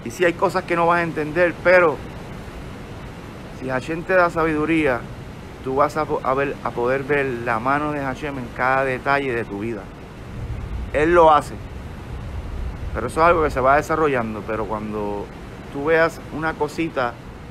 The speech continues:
que ahora la ves de una forma, de aquí a, a unos cuan-, un cuan-, a un, a un cierto tiempo, has obtenido un nivel de sabiduría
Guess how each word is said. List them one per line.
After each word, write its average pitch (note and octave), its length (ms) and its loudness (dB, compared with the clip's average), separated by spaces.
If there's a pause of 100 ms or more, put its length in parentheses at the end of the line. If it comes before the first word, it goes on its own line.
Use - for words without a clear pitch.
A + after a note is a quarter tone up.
(260)
que A#2 80 -2
ahora C3 260 4
la C#3 140 4
ves C#3 140 0
de D3 60 -6
una C#3+ 160 -2
forma, C#3+ 360 -2
de G#2+ 60 -2
aquí C3 240 -4
a, C3 120 4
a - 440 -2
unos B2+ 200 -4
cuan-, C3+ 260 -2
un C3+ 100 -8
cuan-, C3+ 200 -6 (200)
a A2+ 60 -4
un, A#2+ 200 -6 (120)
a - 40 -10
un A#2+ 60 -10
cierto C#3+ 320 -6
tiempo, D3+ 400 -2 (760)
has A#2 160 -2 (220)
obtenido C#3+ 440 0
un D3 100 -4
nivel D3 260 2
de D3 60 0
sabiduría E3 600 4